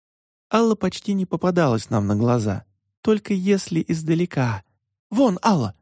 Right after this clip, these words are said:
"Где?" "Быстрее, быстрее!" А потом и вообще куда-то её отнесло. Попала под сокращение, переехала, ветер. Про тридцать рублей не помню. Я встретил Аллу спустя годы, долгое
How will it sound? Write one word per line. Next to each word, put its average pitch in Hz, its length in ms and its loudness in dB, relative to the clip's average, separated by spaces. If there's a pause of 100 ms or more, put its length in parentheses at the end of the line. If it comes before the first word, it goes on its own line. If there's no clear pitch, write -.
"Где?" 123 720 0 (480)
"Быстрее, 240 520 0 (100)
быстрее!" 233 580 0 (540)
А 156 100 2
потом 247 420 0
и 208 120 -2
вообще 202 580 -4
куда-то 185 520 -2
её 123 200 0
отнесло. 113 720 -4 (460)
Попала 240 340 0
под - 160 -4
сокращение, 127 760 -4
переехала, 123 680 -4
ветер. 131 480 -2 (500)
Про 196 160 0
тридцать - 380 -4
рублей 131 440 0 (240)
не 117 140 -2
помню. 101 480 -8 (920)
Я 175 180 2
встретил 185 520 0
Аллу 180 320 -2
спустя 139 460 -2
годы, 139 520 0 (140)
долгое 156 460 0